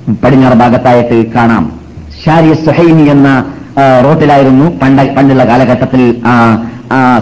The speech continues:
സ്ഥലമുണ്ടായിരുന്നത്. ഇപ്പോൾ അവിടെ റോഡില്ലാത്തതുകൊണ്ട് എവിടെയാണെന്ന് പറയാൻ അഡ്രസ് ഇല്ലാത്തത് കൊണ്ടാണ് ഞാൻ അങ്ങനെ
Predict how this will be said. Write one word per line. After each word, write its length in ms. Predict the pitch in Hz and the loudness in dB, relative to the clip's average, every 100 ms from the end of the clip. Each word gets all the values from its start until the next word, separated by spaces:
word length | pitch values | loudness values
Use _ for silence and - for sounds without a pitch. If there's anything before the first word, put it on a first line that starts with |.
| - | -2
സ്ഥലമുണ്ടായിരുന്നത്. 680 | 127 127 123 120 117 113 113 | 0 2 2 2 2 0 0
ഇപ്പോൾ 260 | 123 135 | 0 0
അവിടെ 160 | 127 123 | 2 2
റോഡില്ലാത്തതുകൊണ്ട് 760 | 123 151 139 127 131 127 131 147 | 2 2 2 2 2 2 2 2
എവിടെയാണെന്ന് 720 | 127 139 139 127 127 123 156 - - - | 2 2 2 2 2 2 0 -4 -10 -2
പറയാൻ 460 | 127 135 127 117 110 - - | 0 2 2 0 -2 -6 -2
അഡ്രസ് 500 | 135 156 143 175 190 - - 135 | 0 0 0 0 0 -2 -6 0
ഇല്ലാത്തത് 380 | 135 139 139 131 | 2 2 2 2
കൊണ്ടാണ് 300 | 127 127 123 | 2 2 2
ഞാൻ 380 | 123 123 123 151 | 2 0 -2 0
അങ്ങനെ 480 | 160 143 127 120 | 0 2 2 0